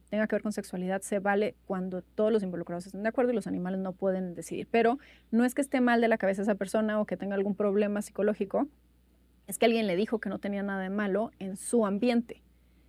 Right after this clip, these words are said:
¿sí? Eh, es, creo yo, diferente a, a, al tema de, de, de que te excites con, con, con niños.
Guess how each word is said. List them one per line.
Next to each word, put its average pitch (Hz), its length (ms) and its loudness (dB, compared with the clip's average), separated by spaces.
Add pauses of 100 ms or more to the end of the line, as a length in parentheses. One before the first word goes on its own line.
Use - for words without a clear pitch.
(120)
¿sí? - 400 -2
Eh, 220 340 4 (1700)
es, 247 500 2 (420)
creo 233 400 6
yo, 214 200 6
diferente 208 720 2
a, 190 340 0
a, - 480 -6 (480)
al 196 200 -2
tema 208 320 0
de, 180 380 -2
de, 180 520 -2
de 190 200 -8
que 180 520 -6 (580)
te 202 80 -4
excites 220 580 0
con, 180 580 -6
con, 190 440 -6 (140)
con 190 180 -2
niños. 269 500 2